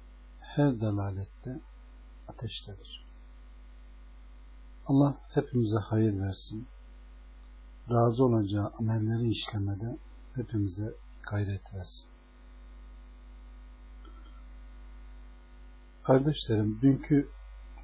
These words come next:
sohbetin devamı niteliğinde bugünkü sohbetimize başlarken dün de demiştik ki kulların bilmesi gereken esaslar vardır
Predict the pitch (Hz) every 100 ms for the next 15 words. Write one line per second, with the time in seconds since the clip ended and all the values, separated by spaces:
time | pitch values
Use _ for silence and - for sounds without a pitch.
0 | - 120 - - 117 - 143 - - -
1 | 127 120 123 120 113 107 - 101 107 104
2 | 104 127 - - - - - - - -
3 | - - - - - - - 139 143 127
4 | 107 - 101 - - - - - - 120
5 | 110 107 104 107 95 104 98 107 - 123
6 | 120 - 104 - - - - - - -
7 | - - - - - - - - - -
8 | - 165 123 104 117 117 - - 143 -
9 | 113 120 - - - - - - - -
10 | - - - - - - - - - -
11 | 143 127 120 135 - 127 127 127 127 -
12 | 127 117 104 98 120 127 143 - - 113
13 | - 117 - 127 127 123 127 117 135 -